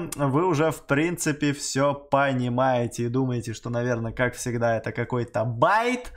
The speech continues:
либо кликбейт, но нет, это простой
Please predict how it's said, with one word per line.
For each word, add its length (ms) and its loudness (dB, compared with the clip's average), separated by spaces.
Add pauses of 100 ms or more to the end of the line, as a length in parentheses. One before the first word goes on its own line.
(400)
либо 440 2
кликбейт, 920 -2
но 300 0
нет, 420 -2 (200)
это 720 0 (880)
простой 640 2